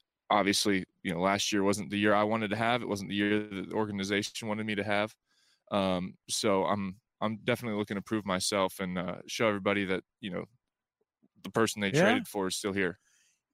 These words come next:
Speaker 2: You got thrusted into the opening day start, right? It was kinda like all of a sudden, like,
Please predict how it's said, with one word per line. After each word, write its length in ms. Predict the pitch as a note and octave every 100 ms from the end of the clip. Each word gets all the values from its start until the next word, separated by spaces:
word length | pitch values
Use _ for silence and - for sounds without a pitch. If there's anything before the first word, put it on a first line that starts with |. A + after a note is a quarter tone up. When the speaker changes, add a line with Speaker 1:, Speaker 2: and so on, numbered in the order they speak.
| -
Speaker 2:
You 280 | E3 B3+
got 220 | E4+ F#4+ -
thrusted 800 | - F3 C#3+ E3+ F#3+ - F3+ D#3+
into 200 | D#3+ D3
the 220 | C#3 C3+
opening 400 | C3 C3 B2+ A#2+
day 180 | A2 G#2
start, 420 | - G#2 D2+ - _ _
right? 300 | A2+ D3 F#3
It 100 | F3+
was 160 | B3+ -
kinda 240 | A3 G#3
like 160 | F3+ E3+
all 120 | F3+
of 20 |
a 40 |
sudden, 220 | E3 F#3 D#3+
like, 180 | C3